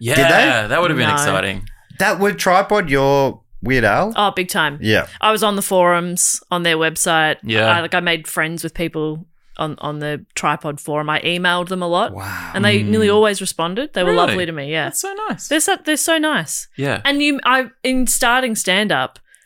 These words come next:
Speaker 3: would kind of talk to people and be like, "Oh, you know, I, I loved Tripod." And it's so nice the amount of people go, "Yeah, same." That's
Speaker 1: Yeah.
Speaker 3: why I
Speaker 2: Yeah.
Speaker 3: got into it.
Speaker 1: So many people. Yeah, me and
Speaker 3: So
Speaker 1: Beck are the
Speaker 3: cool.
Speaker 1: same.
Speaker 3: Yeah.
Speaker 2: Their, their
Speaker 1: Um,
Speaker 2: afternoon slot on
Speaker 3: Yeah.
Speaker 2: the Triple J Drive, where the, the, um, Bevan the Musical.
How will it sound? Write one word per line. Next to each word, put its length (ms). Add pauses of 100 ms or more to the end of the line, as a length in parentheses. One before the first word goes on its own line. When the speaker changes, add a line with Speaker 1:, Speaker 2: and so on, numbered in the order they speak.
(280)
Speaker 3:
would 160
kind 240
of 220
talk 240
to 80
people 240
and 100
be 60
like, 180
"Oh, 120
you 140
know, 60 (280)
I, 40
I 40
loved 320
Tripod." 500
And 140
it's 140
so 240
nice 300
the 60
amount 160
of 40
people 200
go, 80
"Yeah, 240
same." 400 (220)
That's 160
Speaker 1:
Yeah. 60
Speaker 3:
why 240
I 60
Speaker 2:
Yeah. 40
Speaker 3:
got 140
into 240
it. 140
Speaker 1:
So 180
many 160
people. 240
Yeah, 240
me 100
and 60
Speaker 3:
So 80
Speaker 1:
Beck 140
are 40
the 60
Speaker 3:
cool. 80
Speaker 1:
same. 320
Speaker 3:
Yeah. 340
Speaker 2:
Their, 60
their 180
Speaker 1:
Um, 80 (120)
Speaker 2:
afternoon 360
slot 320
on 420 (200)
Speaker 3:
Yeah. 200
Speaker 2:
the 40
Triple 180
J 220
Drive, 680
where 200
the, 760 (100)
the, 80
um, 600 (300)
Bevan 320
the 60
Musical. 640